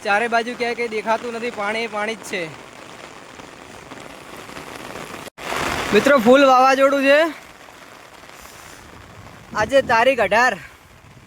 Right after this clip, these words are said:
આઠ બે હજાર પચીસના રોજ સાંજના છ વાગ્યા છે. ફૂલ એટલે ફૂલ વાવાઝોડું છે, ચારે બાજુ વરસાદ આવી રહ્યો છે અમારા ગામડામાં. અને ગામડામાં આપણે જોવા જઈએ તો ચોમાસાનો માહોલ એટલે એકદમ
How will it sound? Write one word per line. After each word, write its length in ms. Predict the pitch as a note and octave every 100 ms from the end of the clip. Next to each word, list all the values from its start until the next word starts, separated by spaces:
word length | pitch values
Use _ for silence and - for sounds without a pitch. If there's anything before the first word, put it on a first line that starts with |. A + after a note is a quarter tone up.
| - - - -
આઠ 220 | A3+ B3 A3
બે 120 | A#3
હજાર 180 | G#3+ A#3 G#3+
પચીસના 540 | G#3 B3 B3 - A#3+ A3
રોજ 180 | B3 F3+ - - - - - -
સાંજના 380 | F#3+ G3+ A#3 B3
છ 100 | A#3+ A#3 A#3+
વાગ્યા 360 | A#3+ B3 B3
છે. 100 | B3+ C#4+ C4+ - - - - - -
ફૂલ 220 | A#3+ B3+
એટલે 140 | B3 B3+ -
ફૂલ 200 | A#3+ B3
વાવાઝોડું 460 | A#3 A#3 A#3 B3 B3+
છે, 40 | B3+
ચારે 220 | A#3 A3+ A#3
બાજુ 240 | A#3 A#3+ D4+ C4 _ _ _ _ _ _ -
વરસાદ 340 | F#3 G3+ A#3
આવી 200 | A3+ A3 A3+
રહ્યો 120 | A3+
છે 60 | A3+
અમારા 240 | A3+ A3
ગામડામાં. 460 | G#3 G#3 A3 A3 D4 B3+
અને 160 | G3 G#3 G#3 G3
ગામડામાં 560 | G3 G#3+ A#3 A#3+ B3 B3
આપણે 180 | A#3+ B3
જોવા 240 | A3 A#3 B3
જઈએ 220 | A#3+ B3 B3 B3+
તો 80 | B3 A#3+ G#3
ચોમાસાનો 480 | G#3 A3+ A3+ A#3+ A#3+ G3
માહોલ 240 | E3 A3+ B3
એટલે 160 | A#3+ B3
એકદમ 220 | G#3+ A#3+